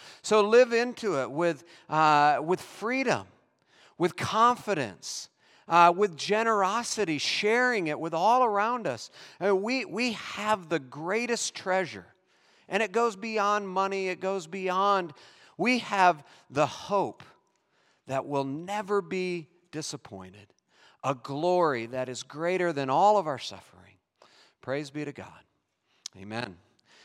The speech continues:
Father, we thank you for this word and for the hope that it does indeed engender in us. Lord, we pray that you would,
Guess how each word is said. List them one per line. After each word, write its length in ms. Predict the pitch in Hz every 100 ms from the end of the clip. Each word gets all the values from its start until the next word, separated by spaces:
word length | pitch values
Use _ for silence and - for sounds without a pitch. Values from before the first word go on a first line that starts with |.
| _
Father, 320 | - 139 139 139
we 100 | 135
thank 340 | 151 147 127
you 100 | 123
for 380 | - 131 123 127
this 260 | 123 120
word 440 | 120 123 131 131 120
and 180 | 104 110
for 560 | - 113 117 110 107 - _
the 200 | 110 117
hope 480 | 110 - 147 143 -
that 200 | 110 117
it 140 | 117 98
does 240 | 123 120
indeed 420 | 120 113 123 113
engender 720 | 107 107 110 127 131 113 104 - - - -
in 200 | 123 117
us. 280 | 104 -
Lord, 180 | 139 143
we 140 | 170 196
pray 500 | - 175 165 131 98 _ - - _
that 200 | 143 156
you 240 | 160 180 202
would, 300 | 175 151